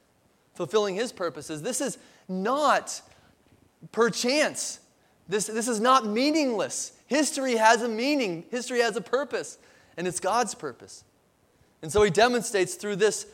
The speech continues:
through the example of Cyrus, who is good news for his people,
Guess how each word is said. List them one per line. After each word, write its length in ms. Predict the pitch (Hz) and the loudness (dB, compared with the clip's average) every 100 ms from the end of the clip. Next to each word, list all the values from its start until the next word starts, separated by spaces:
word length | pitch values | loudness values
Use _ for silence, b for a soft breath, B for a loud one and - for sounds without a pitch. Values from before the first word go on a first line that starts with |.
| B B | B B
through 140 | 202 | -4
the 120 | 196 208 | 0 0
example 500 | 156 196 226 208 185 | 2 0 0 0 0
of 80 | |
Cyrus, 840 | - - 208 240 196 123 - - - _ _ _ _ _ _ _ _ _ _ _ _ - | 0 -2 2 4 4 2 -6 -10 -12 _ _ _ _ _ _ _ _ _ _ _ _ -6
who 100 | 185 | -4
is 160 | 151 | -2
good 240 | 196 226 208 | 2 0 2
news 240 | 214 208 | -4 -4
for 160 | - 208 | -4 -4
his 140 | - | -6
people, 480 | 165 156 147 143 | -12 -12 -10 -12